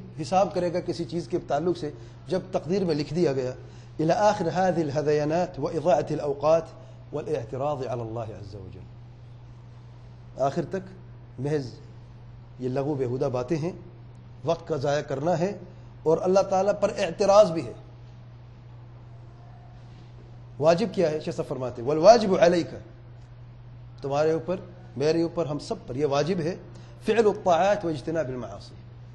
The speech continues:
عمل کیا ہے؟ دو عمل، یا تو عمل صالح، اچھا عمل ہے، فرما برداری کا عمل ہے، یا اس کی ضد میں برا عمل ہے۔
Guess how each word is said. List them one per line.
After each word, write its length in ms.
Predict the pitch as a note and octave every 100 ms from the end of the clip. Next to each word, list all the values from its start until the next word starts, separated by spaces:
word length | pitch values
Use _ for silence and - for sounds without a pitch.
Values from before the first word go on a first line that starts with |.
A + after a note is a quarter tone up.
| - - - - - - - - - - - - - - -
عمل 220 | C#3+ F3
کیا 220 | F3 F#3+
ہے؟ 140 | C#3 - - - - - - - - - -
دو 180 | C#3+ F3
عمل، 200 | C3 C3+
یا 100 | G3
تو 160 | G3+ F3+
عمل 220 | G3 G3+
صالح، 200 | G#3 G#3+ G3+
اچھا 280 | G3 - G3
عمل 200 | G#3 G#3
ہے، 60 | G#3
فرما 160 | G3
برداری 400 | G3 F#3 F3 G3
کا 120 | F#3+ E3
عمل 220 | F#3 F3+
ہے، 80 | G#3+ - - F3
یا 120 | G#3+
اس 140 | G#3+
کی 100 | A3
ضد 200 | F3 G#3+
میں 80 | G#3
برا 240 | F3 F3+
عمل 160 | D3+ C3+
ہے۔ 140 | G2+